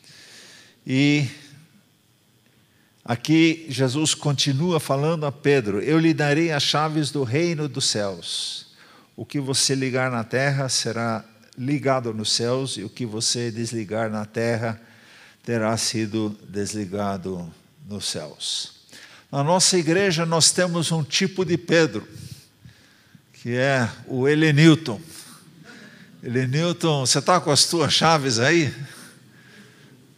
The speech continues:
Mostra pra gente, ó. Qualquer porta da igreja, ele abre.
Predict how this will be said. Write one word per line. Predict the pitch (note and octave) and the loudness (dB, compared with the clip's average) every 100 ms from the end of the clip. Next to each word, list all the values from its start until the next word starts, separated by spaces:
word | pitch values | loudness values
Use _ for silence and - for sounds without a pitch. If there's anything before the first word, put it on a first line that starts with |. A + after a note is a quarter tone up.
| _ | _
Mostra | A#2 C3 F3+ - E3 | -6 0 4 4 4
pra | C#3+ B2+ | 2 2
gente, | D3 D3 | 2 2
ó. | D3 C3+ G#2 - - - - - - - - - - - - - - - - - - - - | 4 2 0 -8 -20 -20 -20 -20 -20 -20 -20 -20 -20 -16 -14 -14 -16 -20 -20 -20 -20 -20 -10
Qualquer | - D3+ D3+ - G3 | -2 0 2 4 4
porta | G3 - E3 F3+ F#3+ - D#3 | 4 0 6 6 6 4 2
da | D3 | 4
igreja, | C#3+ A#2 C3+ F3+ F3 A#2 F#2 - - - - | 4 6 6 8 6 0 -4 -8 -18 -20 -2
ele | B2+ D#3 E3+ | 2 6 6
abre. | C#3+ C#3 A2+ G2+ F2 | 6 6 4 0 -6